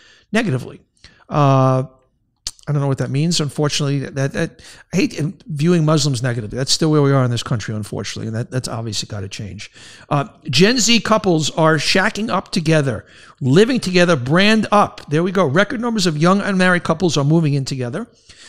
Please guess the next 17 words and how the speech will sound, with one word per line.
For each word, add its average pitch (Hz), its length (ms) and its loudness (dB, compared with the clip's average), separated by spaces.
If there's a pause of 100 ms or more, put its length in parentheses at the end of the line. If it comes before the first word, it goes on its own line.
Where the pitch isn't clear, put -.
(160)
They're 147 100 0
doing 175 240 4
it 180 140 0
for 160 160 0
love 180 400 2
and 202 180 2
money. 165 260 -2
More 175 220 0
than 160 160 0
eleven 170 340 2
percent 240 300 2
of 185 80 -2
Americans 170 500 0
age 151 320 -2
eighteen 165 320 -4
to - 80 -8
twenty-four 151 520 0